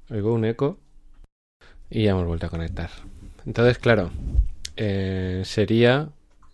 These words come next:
el otro día leía hace unos meses una carta de una persona que es, que trabajaba con personas que estaban en paliativos, a punto de morir, y decía que una de las cosas que harían es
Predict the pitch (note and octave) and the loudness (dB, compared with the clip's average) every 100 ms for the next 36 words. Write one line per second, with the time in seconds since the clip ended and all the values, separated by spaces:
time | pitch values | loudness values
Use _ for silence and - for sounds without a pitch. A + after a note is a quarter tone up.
0 | - - G#2 G#2 A2+ A#2 A#2+ A#2+ A2+ A2+ | -20 -8 -2 2 6 6 6 6 6 6
1 | A#2 A2+ - G#2 G2+ F#2+ F#2+ G2+ - A2+ | 6 4 2 0 2 0 0 0 2 2
2 | - - - G2+ F#2+ G2+ G2 G2+ G2+ G2 | 0 -6 -4 -2 0 -2 0 0 2 2
3 | F#2+ F#2 F#2 F2+ F2+ F#2+ F#2 F#2 - F#2 | 2 0 0 -2 -4 -4 -4 -4 -2 -2
4 | F#2 F2+ - - - G2 F2+ E2 E2+ F2 | -2 -4 -6 -20 -10 -6 -4 -4 -4 -4
5 | F2 F2 E2 F2 - F2 - - F2 E2+ | -4 -6 -6 -8 -6 -6 -6 -4 -2 -2
6 | F2 E2+ E2+ G#2+ G#2+ G2 F2+ F2 E2+ F2+ | -2 -4 0 4 4 2 -2 -4 -2 -2
7 | G#2 - F2+ F#2+ F2+ F#2+ F#2 F#2+ - G2+ | -2 -2 -4 -4 -4 -4 -4 -4 -2 -4
8 | G2+ A2 A2 G#2+ A#2+ - | -2 2 2 4 0 -4